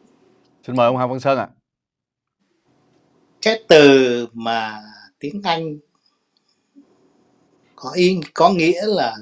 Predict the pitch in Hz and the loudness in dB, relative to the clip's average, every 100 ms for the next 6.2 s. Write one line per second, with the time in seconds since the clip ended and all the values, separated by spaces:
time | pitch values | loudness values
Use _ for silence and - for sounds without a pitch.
0 | 107 151 139 117 - 120 - 127 139 - | -2 0 0 -4 -8 -12 -12 -20 -20 -20
1 | _ - 135 143 - 165 170 143 110 98 | _ -4 -2 -2 0 0 0 -2 -6 -14
2 | _ _ _ _ _ _ _ _ _ _ | _ _ _ _ _ _ _ _ _ _
3 | _ _ _ _ _ - 139 127 160 175 | _ _ _ _ _ -18 -14 0 2 2
4 | 196 - 196 175 - 170 170 123 104 123 | -4 -10 -4 -2 2 2 2 -2 -8 -12
5 | - 117 113 113 143 - 175 - - 107 | -12 -16 -16 -16 -16 -12 -12 -6 -4 -4
6 | - - | -6 -18